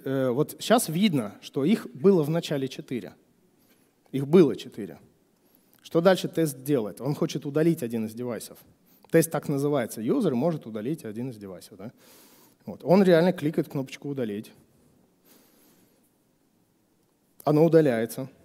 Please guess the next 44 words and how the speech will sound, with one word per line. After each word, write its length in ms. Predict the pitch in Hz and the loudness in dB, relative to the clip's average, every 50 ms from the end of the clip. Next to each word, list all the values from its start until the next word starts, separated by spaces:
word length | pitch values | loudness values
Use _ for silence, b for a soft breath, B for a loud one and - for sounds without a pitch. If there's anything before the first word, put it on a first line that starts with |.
| _ _ _ _ _ _ _ _ _ _ _ _ _ _ _ _ _ - _ _ _ _ - | _ _ _ _ _ _ _ _ _ _ _ _ _ _ _ _ _ -20 _ _ _ _ -6
Их 240 | 131 139 139 - 151 | -4 -4 -2 0 2
реально 240 | 139 139 139 156 | 2 2 2 2
остается 380 | 151 147 - 131 135 135 - - | 0 -2 -4 -6 -6 -8 -8 -12
три. 280 | - - 139 120 - - _ _ _ _ _ _ b b b b b b b b b b b _ _ _ _ _ _ _ _ _ _ _ _ _ _ _ _ _ _ _ _ _ _ - | -10 -8 -6 -6 -8 -8 _ _ _ _ _ _ b b b b b b b b b b b _ _ _ _ _ _ _ _ _ _ _ _ _ _ _ _ _ _ _ _ _ _ -2
И, 240 | 147 139 135 127 127 | 0 2 2 4 4
ну, 320 | 131 151 143 117 98 - - - - - | 4 4 2 2 0 -4 -10 -14 -8 -4
и 140 | 139 131 123 | -4 -4 -4
как, 260 | - - 131 120 - | -4 -8 -12 -10 -8
как 180 | - 143 143 | -6 -6 -2
бы 140 | 135 147 143 | 0 2 2
их 140 | 139 - - | 2 2 0
и 20 | |
должно 300 | 147 151 156 143 220 320 | 2 2 4 6 6 6
быть 180 | - 170 160 - | 6 4 2 4
три, 220 | - 180 175 160 | 2 2 4 4
вроде 280 | 131 120 123 117 107 110 | 2 0 -2 -6 -6 -6
бы 80 | 107 113 | -6 -6
логично, 520 | 117 117 123 127 110 - - - 85 82 | -6 -6 -6 -8 -10 -12 -12 -16 -16 -14
да. 220 | 87 95 92 - - _ _ - | -14 -16 -16 -18 -20 _ _ -20
Это 200 | 123 117 - 131 | -18 -14 -12 -8
даже 280 | 123 139 131 - 156 135 | -6 -4 -2 -2 -2 -2
и 40 | |
логично, 440 | 135 143 160 185 226 - - 127 110 | 0 -2 0 0 -2 -2 -2 -6 -8
то 80 | - 120 | -8 -8
есть 180 | 120 - - - | -10 -10 -10 -10
как 140 | - 135 120 | -10 -10 -8
будто, 320 | 113 131 135 - 131 113 - _ _ - - - _ _ _ _ _ - | -8 -8 -8 -8 -10 -12 -12 _ _ -20 -20 -20 _ _ _ _ _ -14
ну, 340 | 156 131 131 107 90 87 - _ _ _ _ _ _ _ _ _ - | -10 -8 -8 -8 -8 -12 -16 _ _ _ _ _ _ _ _ _ -12
их 220 | 143 135 147 - | -8 -8 -6 -4
три, 220 | - 165 196 262 226 156 | 0 2 2 4 2 2
их 100 | 123 113 | 0 -2
и 40 | 127 | -4
должно 300 | 117 107 - 156 202 247 | -6 -4 -2 0 0 2
быть 180 | 196 151 - | 0 0 -2
три. 180 | - 180 190 160 | -2 -2 -2 -2
То 80 | - 117 | -4 -6
есть 120 | 107 - | -12 -12
тогда 220 | - - 131 165 185 | -10 -4 0 2 2
непонятно, 540 | 190 185 185 160 180 208 247 247 247 156 | 2 2 2 2 2 2 2 2 0 -4
а 120 | 110 127 131 | -4 -4 -6
почему 380 | - - - - 180 202 240 | -6 -8 -6 0 2 2 4
тогда 300 | - 202 190 185 208 220 | 4 2 2 4 2 2
было 200 | 196 202 208 214 | 4 4 4 4
четыре? 480 | 208 - 269 - 254 208 123 98 85 | 2 0 -2 -2 0 0 0 -2 -4